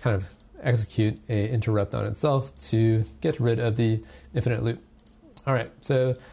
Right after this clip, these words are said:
that's kind of how that works. If I search for the value of zero again, it returns false, which is exactly what I would expect from this algorithm. So be very careful about this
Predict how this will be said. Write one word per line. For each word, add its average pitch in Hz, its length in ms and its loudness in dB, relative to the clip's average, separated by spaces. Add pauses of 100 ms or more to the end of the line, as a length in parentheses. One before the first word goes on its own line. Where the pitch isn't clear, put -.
(120)
that's 180 180 0
kind 175 100 2
of 147 80 4
how 139 60 4
that 117 160 4
works. - 400 0 (100)
If 117 140 0
I 113 360 2 (100)
search 190 240 -2
for 160 120 2
the 120 80 2
value 117 260 2
of 104 120 2
zero 117 420 2
again, 113 300 2 (400)
it 123 80 2
returns 110 460 0 (200)
false, - 400 0
which 127 220 0
is 127 140 2
exactly 127 640 2
what 113 480 0
I 117 100 -2
would 110 120 2
expect 117 420 -2
from 110 240 -4
this 104 340 -2
algorithm. 117 460 0 (1000)
So 117 200 0
be 110 100 2
very 180 220 2
careful 123 360 2
about 107 240 0
this 110 300 -4